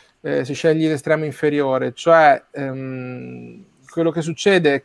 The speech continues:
aspetta, cos'è che succede? È che, ehm, una che ha un, ehm,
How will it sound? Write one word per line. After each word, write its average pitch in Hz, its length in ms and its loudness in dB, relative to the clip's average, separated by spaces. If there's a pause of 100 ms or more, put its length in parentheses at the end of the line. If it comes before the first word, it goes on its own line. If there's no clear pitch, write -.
(120)
aspetta, 139 580 -4
cos'è 139 240 -2
che 123 80 -18
succede? 123 580 -2 (500)
È 151 280 2
che, 147 480 4
ehm, 131 960 -2 (1080)
una 202 600 6
che - 160 0
ha 160 440 4
un, 156 240 -6
ehm, 143 840 -8